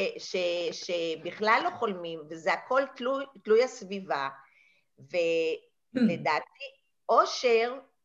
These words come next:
Speaker 1: הוא, אה, תלוי לגמרי ב-, זה, זה משמעות והנאה, משמעות, אושר שווה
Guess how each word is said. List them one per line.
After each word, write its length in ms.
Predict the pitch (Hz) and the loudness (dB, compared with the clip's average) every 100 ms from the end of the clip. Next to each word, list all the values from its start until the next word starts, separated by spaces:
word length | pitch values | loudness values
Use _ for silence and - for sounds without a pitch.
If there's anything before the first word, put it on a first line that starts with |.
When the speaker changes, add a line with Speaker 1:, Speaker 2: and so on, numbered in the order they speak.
| _ | _
Speaker 1:
הוא, 400 | 180 185 185 185 | -6 -4 0 4
אה, 280 | 180 175 170 170 | 4 2 -2 -4
תלוי 320 | 208 196 240 294 | -2 2 2 4
לגמרי 760 | 247 185 226 240 240 208 202 | 0 4 4 4 2 0 0
ב-, 520 | 180 175 165 160 - 139 | -2 -4 -2 -2 -4 -8
זה, 80 | 160 151 143 | -2 -2 -2
זה 200 | 139 139 160 151 - _ _ _ _ | -10 -2 -2 -2 -6 _ _ _ _
משמעות 560 | 180 190 196 196 302 214 | -8 -2 0 2 0 0
והנאה, 600 | 208 185 185 180 185 156 147 | 0 0 0 0 2 2 -2
משמעות, 800 | 160 175 - 175 - 151 202 262 - | -10 -10 -6 -6 -6 -2 -2 0 0
אושר 460 | 208 262 277 320 320 | 4 4 6 4 4
שווה 480 | - 190 - 202 | 0 -4 -2 0